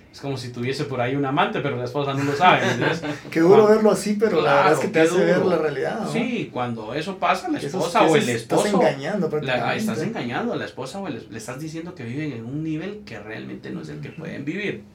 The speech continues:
Speaker 2: Claro.
Speaker 1: ¿verdad? Creo que básicamente eso. Y otra de las cosas es cuando uno de los dos ahorra dinero, pero sin hacérselo saber al otro, ¿verdad?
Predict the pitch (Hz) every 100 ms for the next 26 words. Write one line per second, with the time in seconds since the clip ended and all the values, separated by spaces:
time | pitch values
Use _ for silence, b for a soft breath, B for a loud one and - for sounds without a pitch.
0 | _ - - 98 107 127 - B B B
1 | B - 131 139 - 107 139 127 101 117
2 | 120 117 113 - 147 - - - B B
3 | B - 101 117 135 139 101 123 123 135
4 | 139 117 107 143 151 117 104 117 156 -
5 | - _ _ _ _ _ _ - 113 127
6 | 156 120 135 165 139 123 110 98 123 123
7 | 135 113 98 117 117 175 - 92 95 101